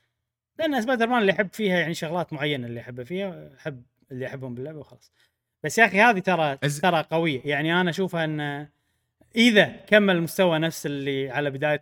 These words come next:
Speaker 1: اللعبة، يعني لازم تدخل بحوار لعبة السنة.
Speaker 2: مم.
Speaker 1: إيه. زين، شنو كان
Speaker 2: أخي،
Speaker 1: سؤال؟
Speaker 2: هالسنة، هالسنة متروسة.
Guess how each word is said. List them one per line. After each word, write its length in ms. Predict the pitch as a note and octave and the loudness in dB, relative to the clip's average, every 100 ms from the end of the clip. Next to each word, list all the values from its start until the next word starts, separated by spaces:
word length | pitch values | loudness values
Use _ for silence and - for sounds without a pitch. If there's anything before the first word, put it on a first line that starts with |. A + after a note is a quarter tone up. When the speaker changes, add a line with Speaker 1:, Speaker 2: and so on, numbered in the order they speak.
| C#3+ | -4
Speaker 1:
اللعبة، 420 | D3 D3 A3+ B3 _ _ _ _ | -6 -2 -4 -6 _ _ _ _
يعني 240 | - B2 C#3 | -12 -8 -2
لازم 760 | E3 F3 E3 D3+ C#3+ C3+ C3 C3 _ _ _ | 0 0 -2 -4 -4 -6 -8 -12 _ _ _
تدخل 440 | F3+ - E3 C3+ A#2 A2+ _ | -10 -6 -4 -6 -6 -14 _
بحوار 680 | C3+ D#3 D3 D3 C3 B2 B2 | -20 -8 -2 -2 -2 -8 -14
لعبة 220 | B2 C3 C3+ | -8 -8 -8
السنة. 320 | - A#2 F2+ _ _ _ _ _ _ _ _ _ | -12 -14 -16 _ _ _ _ _ _ _ _ _
Speaker 2:
مم. 220 | A#2+ G2 F2 - | -20 -20 _ -20
Speaker 1:
إيه. 300 | A#2 F#2+ F#2 _ _ _ _ _ _ _ _ _ - | -20 -20 _ _ _ _ _ _ _ _ _ _ -10
زين، 160 | C#3 C3 | -8 -6
شنو 200 | E3 C#3+ | -6 -6
كان 160 | C#3 | -6
Speaker 2:
أخي، 200 | C3 C3+ | -4 0
Speaker 1:
سؤال؟ 100 | A#2+ | 0
Speaker 2:
هالسنة، 340 | B2+ - D3+ C#3+ | 0 0 -2 0
هالسنة 580 | C3 G#2+ A#2 B2+ F3 D3+ | -2 -4 -4 -2 -2 -2
متروسة. 540 | B2 B2+ C#3+ D3+ B2+ | -2 -2 -2 0 -4